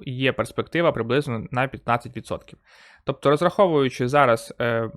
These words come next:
можливі точки входу в альткоїни, ми будемо дивитися, перше, теперішню зону для входу, тобто зараз є шанс, що вони будуть відскакувати, і друге, це відсотки на п'ятнадцять-двадцять нижче. Розпочнемо ми з ефіріума на тижневому таймфреймі.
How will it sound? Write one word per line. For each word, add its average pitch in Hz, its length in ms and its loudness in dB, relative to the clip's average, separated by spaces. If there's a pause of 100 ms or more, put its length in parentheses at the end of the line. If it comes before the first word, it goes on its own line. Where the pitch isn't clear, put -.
(220)
можливі 135 380 0
точки - 320 -6
входу 110 440 -6
в 120 100 -18
альткоїни, 202 540 -2
ми 151 100 -2
будемо 135 240 -2
дивитися, 123 460 -4
перше, 110 300 -2
теперішню 120 640 -2
зону 139 260 -2
для 160 120 -2
входу, 180 360 -6
тобто - 240 -6
зараз 113 400 2
є 135 100 -4
шанс, 151 320 -2
що - 140 -10
вони 151 160 -4
будуть 143 220 -8
відскакувати, 175 640 -4
і 220 120 -6
друге, 185 340 0
це 131 200 -2
відсотки 127 280 -6
на 113 80 -4
п'ятнадцять-двадцять 117 760 -6
нижче. - 300 -18 (360)
Розпочнемо 160 500 -4
ми 131 140 -4
з - 60 -10
ефіріума 120 540 -4
на 127 120 -2
тижневому 123 480 -2
таймфреймі. - 480 -10